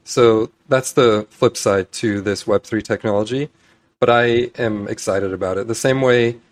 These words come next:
fast food, you know, it's not always been viewed the same way it's been viewed now. There was a time when the responsibility to understand nutrition labels was kind of, like, on the government. We kind of, like, expected these entities to, like, tell us what was right.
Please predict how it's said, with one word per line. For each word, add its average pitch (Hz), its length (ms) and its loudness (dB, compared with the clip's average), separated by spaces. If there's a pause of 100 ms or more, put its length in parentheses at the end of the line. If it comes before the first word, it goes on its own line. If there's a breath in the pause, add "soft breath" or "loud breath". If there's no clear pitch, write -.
(600)
fast 127 380 0
food, 123 300 2
you 92 100 -8
know, 95 320 -6
it's - 180 -10
not 123 200 2
always 113 200 2
been 101 180 -4
viewed 104 240 -2
the 104 80 -6
same 101 220 -6
way 98 60 -4
it's 95 100 -8
been 98 180 -8
viewed 101 180 -6
now. 95 400 -6 (280 soft breath)
There 117 100 2
was 120 140 4
a 123 60 2
time 110 580 -4
when 101 440 -4 (380)
the 117 120 -10
responsibility 107 720 -2
to 110 100 0
understand 104 460 -4
nutrition 101 440 -6
labels 110 300 -2
was 107 120 -8
kind 104 180 -4
of, 92 60 -8
like, 95 140 -2
on 101 140 -4
the 98 80 -4
government. 101 500 -6
We 113 100 -8
kind 107 200 -4
of, 98 80 -4
like, 98 220 -6 (400 soft breath)
expected 107 600 -2
these 104 180 -4
entities 107 580 -6
to, 110 80 -4
like, 92 280 -6 (460)
tell 107 180 2
us 107 160 0
what 107 100 0
was 101 180 -6
right. 98 340 -2